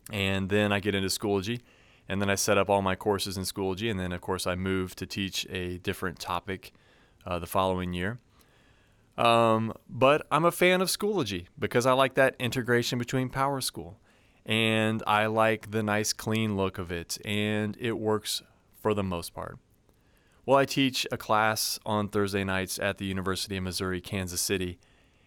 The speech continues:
and they're moving from Blackboard to Canvas. So this is actually a transitional year.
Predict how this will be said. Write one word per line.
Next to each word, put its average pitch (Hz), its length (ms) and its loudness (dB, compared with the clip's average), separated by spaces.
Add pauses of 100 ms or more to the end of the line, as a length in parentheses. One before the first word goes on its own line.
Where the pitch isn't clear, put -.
(340)
and 101 200 -2
they're 101 140 4
moving 101 340 0
from 110 180 -4
Blackboard 104 640 2 (680)
to 143 120 -2
Canvas. 127 680 -4 (600)
So 104 640 4
this 120 220 2
is 110 100 0
actually 107 240 0
a 98 60 0
transitional 117 720 2
year. 104 420 0